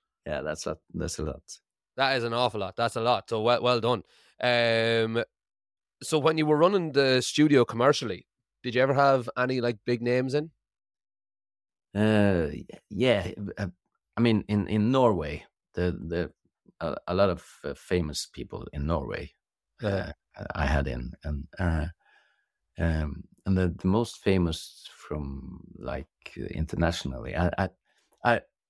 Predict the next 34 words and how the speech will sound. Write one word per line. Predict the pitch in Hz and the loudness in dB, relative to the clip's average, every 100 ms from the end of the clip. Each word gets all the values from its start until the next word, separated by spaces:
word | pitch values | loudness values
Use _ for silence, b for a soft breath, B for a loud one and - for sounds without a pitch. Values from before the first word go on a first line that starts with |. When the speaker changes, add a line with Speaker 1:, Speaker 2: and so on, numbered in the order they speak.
| _ _ | _ _
Speaker 1:
I | 117 | -2
recorded, | 131 151 147 117 104 | -2 2 2 4 4
uh, | 104 98 - - - 50 50 - _ - | 4 2 0 -10 -16 -16 -16 -20 _ -6
and | 101 | -2
I've | 101 | 0
been | 101 98 - | 0 -2 -6
releasing, | 57 95 107 104 82 90 | -8 -4 -2 -2 -2 -6
like, | - 82 85 - _ _ - | -2 -2 -2 -6 _ _ -20
five, | - - 101 87 80 67 - 71 | -14 0 2 2 -2 -8 -14 -12
uh, | 67 52 | -10 -10
solo | - - 117 90 | -10 2 2 4
albums | 76 71 67 65 71 - | 0 -2 -4 -8 -8 -10
as | - 71 | -8 -4
well. | 69 - - - _ _ _ | -2 -4 -8 -18 _ _ _
Speaker 2:
Oh, | 277 | -2
cool. | - 359 - _ _ _ - | 0 -6 -8 _ _ _ -8
Speaker 1:
Yeah, | 69 - - | -6 -8 -4
with | 85 82 | -2 0
my | 78 | 2
own | 87 80 | 4 2
music | 76 71 - - - | 0 -4 -8 -10 -12
and, | 62 - | -10 -12
and | 58 64 57 69 | -12 -14 -16 -20
some | - - 80 73 | -14 -6 -4 -2
covers, | 80 - - - - | -4 -6 -4 -8 -8
and, | - 80 - _ _ b b b b | -12 -16 -20 _ _ b b b b
and | 104 104 | 0 2
on | - 123 110 - _ _ - | 2 2 0 -4 _ _ -4
one | 117 147 123 | 0 4 4
of | 95 | 4
the, | 92 95 92 85 | 4 4 4 2
uh, | 78 67 - _ _ - | 0 -4 -10 _ _ -8
the | 90 87 | -4 -2
releases, | 90 90 85 78 - | -2 -2 -4 -8 -14